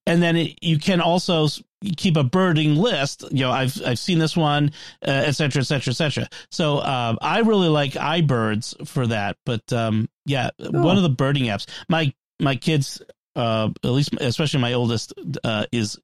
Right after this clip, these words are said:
Speaker 1: super into birds. She's really good at identifying birds. It's crazy.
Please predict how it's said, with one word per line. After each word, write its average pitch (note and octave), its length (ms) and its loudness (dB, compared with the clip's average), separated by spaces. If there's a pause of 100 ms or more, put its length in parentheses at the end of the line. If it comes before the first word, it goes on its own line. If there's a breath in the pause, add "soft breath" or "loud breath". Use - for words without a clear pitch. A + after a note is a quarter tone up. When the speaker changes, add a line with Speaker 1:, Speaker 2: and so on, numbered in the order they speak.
Speaker 1:
super - 340 -2
into A#2 180 0
birds. A2 440 -2 (240 loud breath)
She's B2 280 -8
really A2 260 0
good A2+ 220 -6
at A2 180 -4 (120)
identifying G#2+ 560 -2
birds. - 360 -6
It's - 100 -16
crazy. A2 460 -4